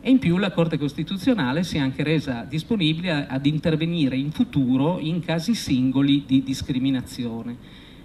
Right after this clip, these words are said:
Ecco che, eh, laddove in futuro, eh, ci saranno delle violazioni di norme in questo senso, sulla base di questa discriminazione, i singoli cittadini, facendosi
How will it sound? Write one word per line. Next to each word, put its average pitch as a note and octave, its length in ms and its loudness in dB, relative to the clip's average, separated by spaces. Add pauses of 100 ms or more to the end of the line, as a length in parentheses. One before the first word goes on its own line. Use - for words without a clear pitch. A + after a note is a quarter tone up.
(140)
Ecco A#3 260 -2
che, F3 420 2 (140)
eh, A#2+ 500 -4
laddove B2 920 -2
in D#3 220 -4
futuro, D3+ 760 -6 (180)
eh, B2+ 640 -8
ci - 140 -8
saranno C3+ 840 -2
delle A#2+ 220 -4
violazioni B2+ 1000 -2 (400)
di C3+ 140 -4
norme B2+ 680 0 (120)
in C#3 100 -4
questo D3 300 0
senso, C3 500 -2
sulla B2+ 260 -4
base C#3 300 -2
di A#2 100 -6
questa D3+ 280 -2
discriminazione, E3+ 1300 0
i G#3+ 140 0
singoli B2 540 -2
cittadini, C3+ 800 -2
facendosi C3+ 680 -4